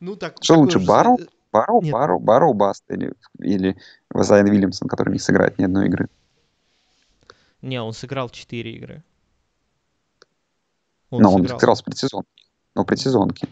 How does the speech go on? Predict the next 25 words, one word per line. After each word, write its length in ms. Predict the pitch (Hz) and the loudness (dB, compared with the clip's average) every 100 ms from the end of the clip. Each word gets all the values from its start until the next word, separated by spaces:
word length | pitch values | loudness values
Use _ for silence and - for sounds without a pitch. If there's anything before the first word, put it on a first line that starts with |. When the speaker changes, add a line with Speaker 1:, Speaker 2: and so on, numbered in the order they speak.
| - | -14
Speaker 1:
Да, 400 | 175 135 123 120 | -8 -6 -6 -8
да, 160 | 117 117 | -10 -12
да. 220 | 123 139 - 160 - 160 - 147 202 170 - _ _ _ - | -6 -6 -4 -6 -6 -10 -10 -12 -8 -10 -10 _ _ _ -20
<laughs> 840 | 214 160 - - - 214 208 180 | -16 -16 -18 -18 -18 -18 -18 -18
Слушай, 460 | - - 147 - 131 | -14 -4 -4 -4 -6
ну... 800 | 123 131 135 131 131 127 123 127 _ _ _ _ _ _ _ _ _ _ _ _ _ _ - _ _ _ _ _ _ _ _ _ _ | -2 0 2 2 4 2 0 -4 _ _ _ _ _ _ _ _ _ _ _ _ _ _ -20 _ _ _ _ _ _ _ _ _ _
Не 180 | 151 147 | -14 -10
знаю, 420 | 160 151 123 113 113 | -4 0 0 -2 -6
это 140 | 127 | -6
же 100 | 143 | -6
не 80 | 151 | 0
первый 320 | 180 170 139 | 0 0 -2
раз 180 | 123 123 | -4 -8
такое. 520 | 123 - 127 127 151 165 | -14 -12 -10 -10 -12 -16
Такое 260 | - - 139 | -14 -6 -6
уже 160 | 123 | -6
бывало 440 | 127 123 123 147 147 | -4 -4 -2 -2 -4
и 100 | 123 | -6
не 160 | 120 | -8
раз. 400 | 117 123 147 - - _ _ - _ _ - | -10 -10 -12 -14 -20 _ _ -20 _ _ -12
И 160 | 120 | -12
в 320 | 117 131 127 | -12 -16 -8
разных 320 | 131 131 127 127 | -4 -4 -6 -10
видах 260 | 123 120 | -10 -10
спорта. 680 | - - 127 131 - 113 | -12 -8 -6 -6 -8 -10